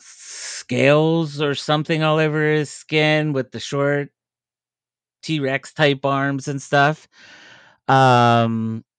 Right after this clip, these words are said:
he was designed to be amphibious, uh, monster brand, like, loose concept of a dinosaur.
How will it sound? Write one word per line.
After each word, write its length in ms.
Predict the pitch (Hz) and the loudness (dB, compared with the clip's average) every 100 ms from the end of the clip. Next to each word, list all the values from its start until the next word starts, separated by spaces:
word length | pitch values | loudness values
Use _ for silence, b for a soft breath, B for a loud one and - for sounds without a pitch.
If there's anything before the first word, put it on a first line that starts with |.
| _ | _
he 160 | - 160 | -2 2
was 240 | 170 135 | 2 0
designed 960 | 117 120 110 139 160 160 139 127 117 - | -6 -4 0 2 4 4 2 0 -4 -10
to 120 | 120 | -10
be 640 | 117 131 127 123 120 123 - _ _ _ - | -2 2 2 2 2 0 -4 _ _ _ -6
amphibious, 1200 | 120 - 147 151 139 107 95 104 - - - - _ _ _ _ _ _ _ _ _ | -6 -4 0 2 4 2 0 -4 -8 -18 -20 -20 _ _ _ _ _ _ _ _ _
uh, 380 | 117 110 104 95 | -2 0 0 -2
monster 460 | 101 123 135 - 127 | 0 2 2 2 2
brand, 400 | 127 127 127 147 - | 2 2 -2 -8 -6
like, 260 | 139 127 117 _ _ _ _ - | -2 -2 -4 _ _ _ _ -2
loose 280 | 214 220 - | 0 0 0
concept 440 | 156 139 127 120 | 0 2 2 0
of 120 | 117 | 0
a 40 | 104 | 0
dinosaur. 960 | 117 117 110 104 95 - 85 76 85 | 0 0 0 -2 -6 -8 -10 -10 -12